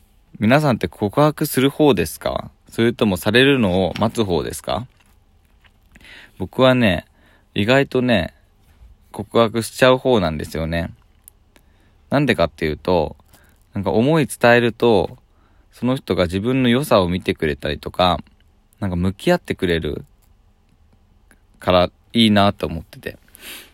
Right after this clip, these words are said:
でもなんかどうしてもダメな時とかもあると思うんだけど、まあ、ダメならダメで、まあ、すごい好きで、あー、もっと一緒にいたいなと思うんだけど、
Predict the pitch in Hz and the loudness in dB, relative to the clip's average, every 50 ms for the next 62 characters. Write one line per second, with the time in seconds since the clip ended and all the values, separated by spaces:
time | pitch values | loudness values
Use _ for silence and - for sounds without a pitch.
0 | _ _ - - 123 123 123 123 117 - 110 104 95 101 117 131 147 - 160 127 | _ _ -8 -4 0 0 0 0 2 4 4 4 4 2 0 0 0 -2 -2 -2
1 | 101 85 90 95 107 117 113 - - - - - 127 139 - - - 101 95 - | 0 0 2 2 2 0 0 -2 -6 -10 -10 -16 -10 -8 -4 0 0 0 0 -2
2 | - - 87 87 82 80 80 78 87 82 90 87 82 - - _ - - - - | -6 -6 -6 -6 -6 -6 -8 -8 -6 -4 -4 -2 -4 -4 -6 _ -20 -20 -20 -20
3 | _ _ _ _ - 104 101 113 117 131 151 151 151 135 110 95 87 95 98 98 | _ _ _ _ -6 -2 2 2 2 2 4 4 4 4 4 4 2 2 0 0
4 | 95 87 98 95 90 87 87 - _ _ _ _ _ _ _ - 98 92 90 87 | 0 2 2 4 4 2 0 -2 _ _ _ _ _ _ _ -8 -6 -4 -4 -4
5 | 85 - - 95 101 127 127 110 95 - - - 117 107 95 101 101 98 95 87 | -6 -6 -8 -4 0 2 0 0 0 -2 -8 -6 -4 0 4 4 6 6 4 4
6 | - - - _ _ _ _ _ _ _ _ _ _ _ _ _ _ - - 95 | 2 -2 -8 _ _ _ _ _ _ _ _ _ _ _ _ _ _ -10 -6 -4
7 | 95 98 98 98 101 104 - - - 95 92 85 - - _ _ _ _ - 107 | -2 -2 -2 -2 -2 -4 -6 -4 -4 -4 -2 -2 -6 -8 _ _ _ _ -10 -10
8 | 92 - 107 107 107 110 104 - 117 117 117 117 117 117 117 117 117 113 110 - | -8 -4 0 0 0 0 2 2 2 4 4 2 2 2 2 2 2 0 0 -2
9 | 92 87 92 110 120 123 117 104 90 87 - - 90 92 113 117 104 90 - | -4 -2 0 0 2 2 2 2 0 -2 -4 -4 -2 0 2 2 2 0 -2